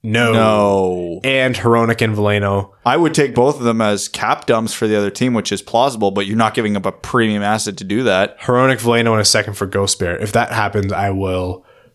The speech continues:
Speaker 1: denounce my love for Steve Yzerman.
Speaker 2: Hronek, Veleno, and what?
Speaker 1: A second for Gostisbehere.
Speaker 2: I wouldn't do Hronek for Gostisbehere. I wouldn't do Veleno for Gostisbehere. Straight up, one for one on either of them. The second I would consider.
Speaker 1: I would do a second.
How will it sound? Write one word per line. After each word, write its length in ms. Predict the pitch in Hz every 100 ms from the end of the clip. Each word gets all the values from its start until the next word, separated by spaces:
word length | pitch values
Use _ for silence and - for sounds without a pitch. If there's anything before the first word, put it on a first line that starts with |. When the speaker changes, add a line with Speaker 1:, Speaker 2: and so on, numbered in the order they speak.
| - -
Speaker 1:
denounce 540 | 123 117 104 95 92 -
my 140 | 92
love 200 | 87 82
for 120 | -
Steve 180 | - - 73
Yzerman. 80 | -
Speaker 2:
Hronek, 280 | 120 123 135
Veleno, 520 | 117 113 113 117 113 101
and 240 | 98 90
what? 240 | 98 151 -
Speaker 1:
A 80 |
second 420 | 113 - 110 117 104
for 140 | 110
Gostisbehere. 720 | 95 85 - - - 80 - -
Speaker 2:
I 80 | 113
wouldn't 400 | 110 123 139 143
do 580 | 131 127 120 117 117 - -
Hronek 500 | 104 101 110 131 131
for 180 | 143
Gostisbehere. 680 | 131 139 139 147 - 175 185 -
I 80 |
wouldn't 300 | 101 135 196
do 140 | 180 190
Veleno 640 | 175 175 214 262 143 95
for 180 | - -
Gostisbehere. 600 | 107 107 104 113 - 113
Straight 280 | - 156 196
up, 260 | 214 196 127
one 180 | 139
for 160 | 160 170
one 180 | 180 156
on 140 | 135
either 320 | 147 190 165
of 80 | 123
them. 160 | 117 120
The 80 | 117
second 400 | - 143 139 123
I 60 |
would 160 | 110 104
consider. 200 | 104 101
Speaker 1:
I 60 | 180
would 80 |
do 80 | 151
a 60 | 95
second. 340 | 92 - -